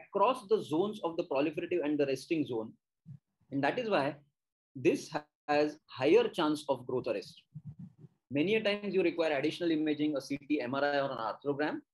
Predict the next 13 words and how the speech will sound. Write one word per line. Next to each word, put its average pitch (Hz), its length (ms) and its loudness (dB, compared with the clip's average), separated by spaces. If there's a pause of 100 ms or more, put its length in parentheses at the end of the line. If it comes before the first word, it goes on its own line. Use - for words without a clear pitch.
(320)
And 214 180 -2
what 214 180 0
is 269 80 -4
important 185 560 0
is 170 80 -2
that 190 140 -4
you 190 100 -4
should 202 160 -10
fix - 320 -10
the - 140 -4 (100)
epiphysis 208 680 -6
to 151 60 -2 (100)
epiphysis, - 680 -8